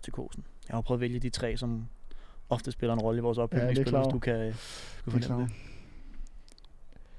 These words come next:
Speaker 2: over. Øh, det tror jeg, Ulrik havde.
Speaker 1: Det havde han i sidste kamp. Den her gang var det Mads Dør til Kosen.
Speaker 2: Ej, svinstrøm.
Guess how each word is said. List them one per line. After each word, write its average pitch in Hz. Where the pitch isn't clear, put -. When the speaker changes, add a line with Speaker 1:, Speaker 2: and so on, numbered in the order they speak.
Speaker 2:
over. 113
Øh, 110
det 120
tror 131
jeg, 120
Ulrik 131
havde. 120
Speaker 1:
Det -
havde 110
han 117
i 113
sidste 127
kamp. -
Den 123
her 123
gang 117
var 117
det 107
Mads 110
Dør 127
til 120
Kosen. 131
Speaker 2:
Ej, -
svinstrøm. 117